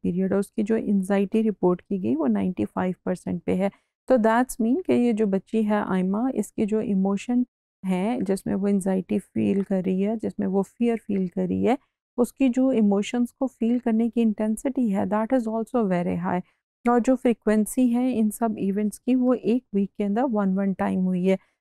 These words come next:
लेकिन अगर आप इस, अ, को मॉनिटर करते रहेंगे और over the month जो है आप देखेंगे, तो आपको पता चलेगा कि ये जो फ्रीक्वेंसी है, ये इंक्रीज होती चली जाती है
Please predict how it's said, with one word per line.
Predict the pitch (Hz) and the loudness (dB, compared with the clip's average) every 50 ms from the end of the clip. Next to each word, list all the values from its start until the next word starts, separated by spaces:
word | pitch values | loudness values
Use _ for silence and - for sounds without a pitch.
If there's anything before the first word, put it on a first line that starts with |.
| _ _ - | _ _ 0
लेकिन | 226 220 - 254 240 | 0 2 4 2 2
अगर | 233 220 214 233 240 | 2 2 0 0 0
आप | 240 240 233 - | 0 0 0 0
इस, | 226 233 - - - | -2 -2 -2 -8 -6
अ, | - - 202 208 208 208 | -2 0 2 2 2 0
को | 202 - - 220 | -2 0 0 2
मॉनिटर | 220 208 208 196 190 190 196 - 240 247 | 4 4 4 4 2 0 0 0 -2 -2
करते | - - 202 - _ 196 196 | -2 -4 -6 -6 _ -4 -4
रहेंगे | 185 190 190 190 190 185 196 214 226 | -2 -2 -4 -4 -4 -2 -2 -2 -2
और | 247 214 208 208 196 | 0 0 0 0 0
over | 180 185 190 185 185 196 202 190 185 208 | -2 -2 -2 -2 -2 -2 -2 -2 -2 -2
the | 208 202 196 190 | -2 0 0 0
month | 202 220 247 247 - - _ | 2 2 0 0 -2 -4 _
जो | 214 208 | -4 -4
है | 190 185 196 196 | -4 -4 -4 -4
आप | 190 170 180 185 175 | -2 -2 -4 -4 -4
देखेंगे, | 170 180 185 - - 196 190 190 220 254 - - _ _ _ _ _ | -6 -8 -8 -6 -6 -6 -4 0 -2 -2 -2 -4 _ _ _ _ _
तो | - 226 | -2 -2
आपको | 220 - - 247 | -2 0 -2 -2
पता | - - 220 - 247 240 | 0 0 0 2 0 0
चलेगा | - - 214 190 190 190 196 202 220 | 2 0 0 0 0 0 0 -2 -2
कि | - - 233 | 0 0 0
ये | 208 214 214 | 2 2 2
जो | 202 - 214 | 0 0 -4
फ्रीक्वेंसी | - - 220 202 - _ 202 196 202 190 - - - 233 220 | -2 -2 -2 -2 -2 _ -2 -2 -2 -2 -4 -2 -2 -2 0
है, | 202 202 196 208 226 | 0 0 0 0 0
ये | 208 202 214 247 277 - - | 0 -2 -2 -2 -4 -2 0
इंक्रीज | 214 202 202 - _ 220 208 202 214 226 240 220 - - - | 0 0 0 0 _ 0 0 2 2 2 0 0 -2 -6 -6
होती | 196 180 - _ 196 180 | -6 -6 -6 _ -12 -4
चली | - 185 180 175 175 | -2 -2 0 0 0
जाती | 170 180 175 170 - _ - 180 180 | 0 -2 -2 -2 -4 _ -4 -2 -2
है | 180 175 | -2 -2